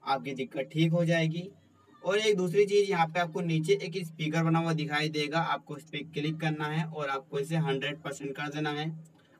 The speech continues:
आगे की तरफ या ऊपर की तरफ, फिर आपकी दिक्कत ठीक हो जाएगी। वीडियो पसंद आए, वीडियो को लाइक करें और चैनल को सब्सक्राइब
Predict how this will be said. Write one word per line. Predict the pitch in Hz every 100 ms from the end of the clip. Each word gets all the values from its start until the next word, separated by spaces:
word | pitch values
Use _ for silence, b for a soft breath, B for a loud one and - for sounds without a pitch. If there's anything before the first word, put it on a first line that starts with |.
| -
आगे | 135 139
की | 151 160
तरफ | 160 165 - - -
या | 170 180
ऊपर | 160 139
की | 135 131
तरफ, | - - - _ _ b b b 196
फिर | 214
आपकी | 214 202
दिक्कत | 196 160 202 -
ठीक | 160 160 175 - - 135
हो | 135
जाएगी। | 135 131 131 131 117 - - b b b
वीडियो | - 240 240
पसंद | 220 226
आए, | 226
वीडियो | 214 208 208
को | 214
लाइक | 202 196 -
करें | 190 190
और | 185 160
चैनल | 160 143 135 135
को | 139 165
सब्सक्राइब | - 160 - - 131 135 160